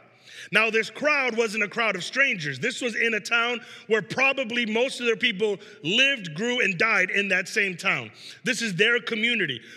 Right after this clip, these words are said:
So she probably got thrown in the middle of a crowd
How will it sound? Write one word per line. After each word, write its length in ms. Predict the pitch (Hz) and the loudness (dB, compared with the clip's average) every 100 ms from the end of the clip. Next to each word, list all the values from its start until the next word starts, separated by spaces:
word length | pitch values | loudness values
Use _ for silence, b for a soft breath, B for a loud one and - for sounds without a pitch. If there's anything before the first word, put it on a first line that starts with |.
| - | -2
So 140 | 220 | 0
she 240 | 190 294 302 | 2 2 2
probably 360 | 254 285 269 | 2 4 4
got 240 | 233 233 - | 4 2 0
thrown 360 | 277 269 247 240 | 0 0 2 2
in 100 | 226 | 2
the 60 | |
middle 220 | 226 262 254 | 0 0 0
of 80 | |
a 60 | 220 | -2
crowd 380 | - 247 240 | 0 2 0